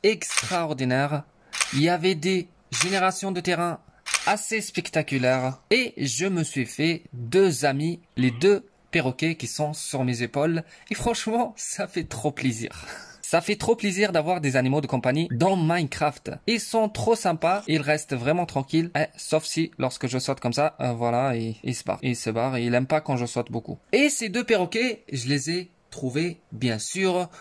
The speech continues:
dans le biome de jungle. Et le biome de jungle, c'est un biome très très spécial.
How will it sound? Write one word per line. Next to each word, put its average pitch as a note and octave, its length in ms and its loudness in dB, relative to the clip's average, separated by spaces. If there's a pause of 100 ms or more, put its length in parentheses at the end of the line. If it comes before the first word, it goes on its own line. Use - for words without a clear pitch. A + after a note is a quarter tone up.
dans F3+ 180 4
le F#3 140 4
biome D3+ 400 2
de A#2+ 140 4
jungle. A2+ 580 0 (260)
Et G3 60 6
le A#3+ 60 4
biome B3 260 2
de F3 80 2
jungle, G3+ 460 0
c'est D#3 160 -6
un C3+ 80 0
biome C#3 280 0
très - 280 -2
très - 180 -2
spécial. C#3 580 0